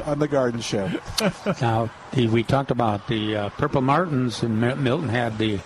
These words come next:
Speaker 1: Yeah.
Speaker 2: uh, what do you call that, Milton? Live cam?
Speaker 1: The Purple Martin cam, which
Speaker 2: Yeah.
Speaker 1: is, uh, I'll have to give the address to, uh,
Speaker 2: Yeah.
Speaker 1: Al.
Speaker 2: It's from, uh, P-, Pennsylvania, and those Martins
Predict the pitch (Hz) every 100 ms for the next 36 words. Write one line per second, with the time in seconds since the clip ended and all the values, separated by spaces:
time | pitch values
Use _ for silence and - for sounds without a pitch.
0 | - - 131 165 220 226 165 113 107 101
1 | 98 87 90 101 107 117 123 127 135 127
2 | 139 139 156 127 117 113 175 180 151 139
3 | 135 135 139 139 165 180 165 185 190 165
4 | 139 117 120 131 123 120 120 123 113 117
5 | 113 113 113 120 - - - - 123 120
6 | 147 135 139 123 120 139 131 131 127 123
7 | 127 120 - 131 120 113 120 123 113 104
8 | - - - - 120 - 156 139 127 113
9 | 110 - - - 190 170 143 123 170 185
10 | 117 104 131 170 165 147 90 147 123 107